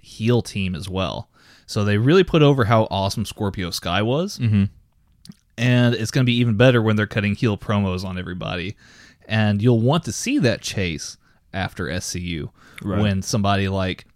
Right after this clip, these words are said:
Speaker 1: Private Party comes after them, or maybe even the Young Bucks. Who knows? Um, but I, I am gonna go with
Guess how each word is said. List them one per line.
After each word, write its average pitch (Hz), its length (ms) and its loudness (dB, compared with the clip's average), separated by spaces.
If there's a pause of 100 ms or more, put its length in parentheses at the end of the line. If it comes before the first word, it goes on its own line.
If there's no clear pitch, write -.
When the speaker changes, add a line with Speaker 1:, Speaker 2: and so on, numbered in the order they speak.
Speaker 1:
Private 90 400 -4
Party 98 300 -2
comes 90 260 -10
after 80 320 -10
them, 76 280 -12 (500)
or 104 400 0
maybe 98 260 -4
even 110 240 0
the 127 80 4
Young 156 240 4
Bucks. 92 340 -4
Who 107 120 0
knows? 110 420 -2 (480)
Um, 98 260 -2
but 135 100 2
I, 214 160 2
I 165 180 2
am 160 140 4
gonna 131 180 4
go 104 300 4
with 95 380 -2